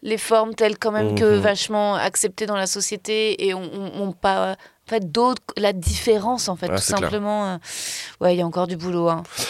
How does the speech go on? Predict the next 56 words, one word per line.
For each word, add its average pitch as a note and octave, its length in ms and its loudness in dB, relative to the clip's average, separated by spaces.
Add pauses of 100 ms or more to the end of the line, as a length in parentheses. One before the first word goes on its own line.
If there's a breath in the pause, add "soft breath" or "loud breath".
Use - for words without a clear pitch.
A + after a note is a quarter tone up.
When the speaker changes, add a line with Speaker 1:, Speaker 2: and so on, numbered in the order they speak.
(200 loud breath)
Speaker 2:
Ouais, C#3 200 4
il D#3 40 0
y - 20 6
a C#3+ 60 6
encore C3+ 220 2
du B2 140 -4
taf, C3 460 2
mais, A#2 400 4
euh, G2+ 640 4
Speaker 1:
Mais A#3 80 4
avec C4 160 2
des D#4+ 100 4
personnes A#3+ 300 0
comme G3 140 -2
toi, A3+ 180 0
ça B3 140 2
avance. F3 320 -2 (180)
Speaker 2:
Ouais, E3+ 300 6
mais D3 120 6
en C3 100 6
fait, E3+ 120 6
c'est E3 120 4
ce - 60 2
que E3+ 80 4
je D#3 60 4
me D#3+ 140 6
dis. D3 220 4
Je E3 80 2
me B2+ 100 6
dis, « B2+ 80 0
Il - 20 6
y - 20 8
a C3+ 60 8
encore C3+ 200 2
beaucoup C#3+ 180 -2
de C3+ 80 -10
taf, D3 380 0
donc A2+ 220 2
let's A#2 200 2
go. » A#2+ 220 4 (380)
Speaker 1:
Ouais, F3+ 200 -2
grave. D#3+ 240 -4
Speaker 2:
Vraiment. F#2+ 460 0 (280)
Speaker 1:
Profitons-en. - 640 -10
Speaker 2:
Ouais. G#2+ 260 2 (440)
Et A#2 80 4
tu - 100 -4
vois, A2+ 120 4
mais C3 40 2
maintenant, A2+ 260 4
en A2 60 4
termes F#2 200 -2
de F2+ 100 2
fringues, A2+ 360 0
euh, D#2+ 160 2 (140)
pff, F2+ 160 2